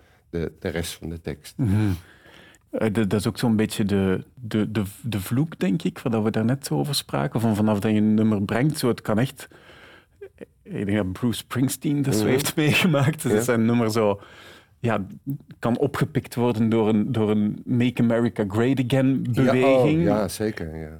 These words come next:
Speaker 2: Dus,
Speaker 1: Ja.
Speaker 2: ja,
Speaker 1: Zal bij Spinvis niet snel gebeuren.
Speaker 2: Niet snel.
Speaker 1: Maar, maar bij Bruce, Bruce Springsteen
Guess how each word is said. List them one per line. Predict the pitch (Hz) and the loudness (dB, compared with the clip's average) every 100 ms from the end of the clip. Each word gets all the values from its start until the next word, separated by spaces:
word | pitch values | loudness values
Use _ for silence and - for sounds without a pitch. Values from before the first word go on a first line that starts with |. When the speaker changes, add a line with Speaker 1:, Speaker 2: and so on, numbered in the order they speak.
| - | -8
Speaker 2:
Dus, | 127 131 | -2 0
Speaker 1:
Ja. | 87 85 135 _ | 0 -6 -10 _
Speaker 2:
ja, | 139 131 143 | -4 -2 0
Speaker 1:
Zal | 120 127 110 | 0 0 2
bij | 107 104 | 2 2
Spinvis | 98 - 104 95 95 | 0 -2 -2 -2 -2
niet | 101 104 | -2 -2
snel | - 101 95 | -4 -2 -2
gebeuren. | - 95 107 104 123 131 | -4 -4 -2 0 0 0
Speaker 2:
Niet | 139 | 0
snel. | - | 0
Speaker 1:
Maar, | - - - | 2 2 4
maar | 127 120 | 2 4
bij | - | 2
Bruce, | - - - | 4 2 0
Bruce | 117 139 | 0 0
Springsteen | - 135 117 | 2 0 0